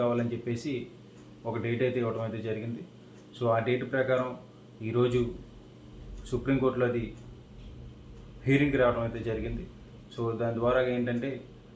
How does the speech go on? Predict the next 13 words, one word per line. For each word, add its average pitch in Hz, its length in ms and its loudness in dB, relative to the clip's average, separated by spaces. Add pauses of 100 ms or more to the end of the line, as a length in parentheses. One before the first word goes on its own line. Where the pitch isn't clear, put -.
(200)
ఏదైతే 127 360 2
ఆంధ్రప్రదేశ్ 123 600 4
హైకోర్టు 117 460 -2 (800)
వంశీ 120 300 2
గారికి 123 380 2 (1400)
బెయిల్ 127 240 6
ఇచ్చిందో, 123 280 -2 (960)
ఆ 110 60 2 (100)
బెయిల్ 120 260 2
ప్రకారమే 120 440 4 (1000)
ఆంధ్రప్రదేశ్ 123 580 0
హైకోర్టులోనే 120 560 2
దీన్ని 113 360 -2